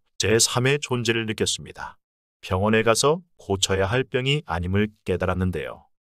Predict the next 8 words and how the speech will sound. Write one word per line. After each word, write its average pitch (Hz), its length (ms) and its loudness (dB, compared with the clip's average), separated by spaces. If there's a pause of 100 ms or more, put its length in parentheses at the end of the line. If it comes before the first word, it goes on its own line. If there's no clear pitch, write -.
(160)
그 120 180 4
이후 139 260 2
그녀는 139 520 0
유명한 92 440 0
스님들의 131 600 0
도움을 104 360 2
받고 107 500 -2
아들은 85 480 -4